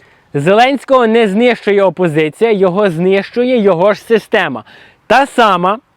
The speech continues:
яку він створив, вертикаль ручного управління, вертикаль страху, де кожен боїться сказати правду. Але ця система має один значний мінус.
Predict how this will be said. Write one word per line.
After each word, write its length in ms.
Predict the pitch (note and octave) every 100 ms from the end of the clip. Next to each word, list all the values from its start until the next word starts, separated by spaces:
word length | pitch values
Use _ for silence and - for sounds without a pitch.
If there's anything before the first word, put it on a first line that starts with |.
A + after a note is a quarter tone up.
| _ _ -
яку 400 | F#3+ G3+ A#3+ B3+
він 140 | C4
створив, 540 | - A3+ A3+ G3+ F3+ G#3 _ _ _ D3
вертикаль 640 | F3+ G#3+ B3 A3 B3 A#3+
ручного 540 | G#3+ F#3+ G#3 A3+ G3
управління, 720 | G#3+ F#3+ A3 G3 F3+ E3+ F3 F3+
вертикаль 560 | G#3+ F#3+ A3+ - B3+
страху, 600 | A3+ - F3+ D3+ - G#3 - - - -
де 260 | B2+ F#3 A3 -
кожен 480 | G3+ G3+ F#3 C4
боїться 540 | F#3 F#3+ G3 G#3+ A#3 G#3
сказати 520 | - F3 F#3 F3 E3+
правду. 500 | D#3+ D3+ B2+ C#3 G#3 _ _ - _ -
Але 280 | F#3 F#3+
ця 280 | F3 G#3+ B3 C#4
система 520 | C#4 - A#3 A#3+ A#3
має 300 | G3 F#3+ F#3+
один 400 | F3+ E3 F#3 A3+
значний 460 | F#3 G3 - G3+ G3+
мінус. 400 | F#3 C#3 A#2+